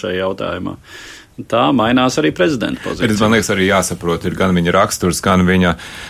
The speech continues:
Speaker 2: personiskā vēsture. Viņš kļuva slavens Amerikā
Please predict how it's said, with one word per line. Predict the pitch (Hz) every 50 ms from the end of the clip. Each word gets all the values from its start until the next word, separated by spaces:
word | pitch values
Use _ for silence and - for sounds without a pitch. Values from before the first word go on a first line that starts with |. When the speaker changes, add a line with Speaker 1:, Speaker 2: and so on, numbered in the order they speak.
| - -
Speaker 2:
personiskā | 117 110 101 - 101 104 107 - - 131 147
vēsture. | 170 143 104 90 - - 95 82 80
Viņš | 82 101 117 123 117 -
kļuva | - 98 90 82
slavens | - - 101 107 98 90 87 -
Amerikā | 92 87 95 101 104 110 113 113 - 107 101 98